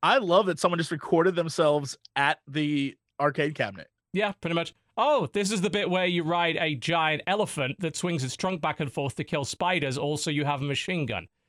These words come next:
Speaker 1: Yep.
Speaker 2: which is th-, the best thing that has ever happened.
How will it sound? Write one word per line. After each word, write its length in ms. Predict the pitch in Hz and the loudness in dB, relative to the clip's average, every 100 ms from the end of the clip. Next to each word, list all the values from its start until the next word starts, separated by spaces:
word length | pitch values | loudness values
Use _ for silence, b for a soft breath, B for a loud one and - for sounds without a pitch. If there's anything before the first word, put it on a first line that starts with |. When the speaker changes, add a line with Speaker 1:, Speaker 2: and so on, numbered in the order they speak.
| _ _ _ _ - | _ _ _ _ -2
Speaker 1:
Yep. 120 | 175 | 0
Speaker 2:
which 180 | 135 - - - | 0 -6 -10 -6
is 360 | 156 147 127 | -2 0 -2
th-, 180 | 113 135 | -6 -10
the 180 | 202 143 | -4 -2
best 300 | 143 143 - | -2 -4 -4
thing 340 | 151 131 127 120 | -4 -2 -2 -2
that 100 | 123 | -2
has 160 | 120 | -2
ever 160 | 127 117 | -2 -4
happened. 400 | 110 98 104 | -4 -6 -6